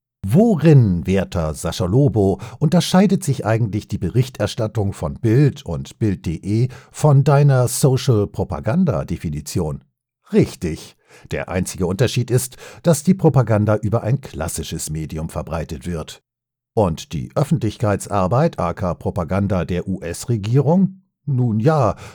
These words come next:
die U-S-Regierung wendet eins zu eins die Methoden an, die Lobo als Social Propaganda definiert.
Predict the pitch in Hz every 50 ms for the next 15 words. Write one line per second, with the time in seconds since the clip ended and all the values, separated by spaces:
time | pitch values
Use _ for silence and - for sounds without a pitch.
0 | - - - 143 147 147 143 143 156 135 - 117 123 123 - - 143 127 110 156
1 | 156 156 151 165 160 139 - 117 107 104 104 92 104 - - - 101 107 120 -
2 | - - - 127 - - 87 113 151 147 - - 110 110 110 156 160 143 - -
3 | - 107 120 131 135 117 76 85 101 131 180 180 - - - - - - 139 127
4 | 107 107 92 85 80 - 123 151 165 - - 92 85 92 135 147 - - - -
5 | - 120 82 80 - - 110 98 98 - - 131 - 131 123 156 160 180 190 147
6 | 110 87 - 87 - - 98 82 78 90 85 78 71 - -